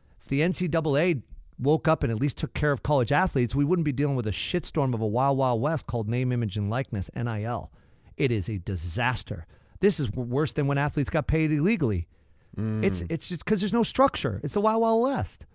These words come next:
Speaker 2: Yeah.
Speaker 1: But the N C double A didn't, you know, nobody got out and was motivated to, 'cause they're like, "Oh, everything's perfect." You
Speaker 2: Yeah.
Speaker 1: know?
Speaker 2: Yeah.
Speaker 1: P G A Tour Live.
Speaker 2: Yeah.
Speaker 1: It's the same
Speaker 2: Yeah,
Speaker 1: thing.
Speaker 2: same,
Speaker 1: Now
Speaker 2: same.
Speaker 1: W S X, they're, they're, they're,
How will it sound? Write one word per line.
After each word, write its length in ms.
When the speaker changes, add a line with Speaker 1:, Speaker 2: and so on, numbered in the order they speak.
Speaker 2:
Yeah. 180
Speaker 1:
But 120
the 140
N 80
C 140
double 240
A 80
didn't, 280
you 100
know, 140
nobody 260
got 160
out 240
and 360
was 220
motivated 560
to, 260
'cause 160
they're 80
like, 200
"Oh, 100
everything's 300
perfect." 520
You 100
Speaker 2:
Yeah. 60
Speaker 1:
know? 180
Speaker 2:
Yeah. 180
Speaker 1:
P 140
G 120
A 80
Tour 260
Live. 380
Speaker 2:
Yeah. 120
Speaker 1:
It's 100
the 60
same 140
Speaker 2:
Yeah, 140
Speaker 1:
thing. 100
Speaker 2:
same, 200
Speaker 1:
Now 120
Speaker 2:
same. 120
Speaker 1:
W 180
S 140
X, 300
they're, 240
they're, 160
they're, 180